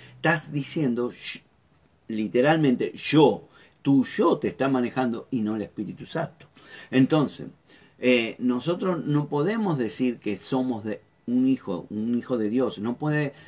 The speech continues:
decir que es iglesia, que es hijo de Dios, si no, eh, eh, no está en el cuerpo. Y en el cuerpo, ¿sí?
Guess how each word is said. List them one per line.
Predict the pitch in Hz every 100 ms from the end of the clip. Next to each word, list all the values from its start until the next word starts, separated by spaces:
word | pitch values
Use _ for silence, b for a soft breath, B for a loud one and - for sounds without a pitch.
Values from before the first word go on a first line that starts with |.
| B
decir | 110 - 135
que | 123 135
es | -
iglesia, | 117 98 117 139 190 139 104 92
que | 117
es | -
hijo | 135 -
de | 123 110
Dios, | 131 127 120 B B
si | - 127 127
no, | 143 147 151 - _
eh, | 117 120 110 -
eh, | 113 104 -
no | 120 123
está | - 131
en | 123
el | 110 98
cuerpo. | - 175 208 127 - 78 76 B B 143
Y | 123 139
en | 143
el | 135 143
cuerpo, | - - 262 240 - - 120 123 156 - _
¿sí? | - 123 135 156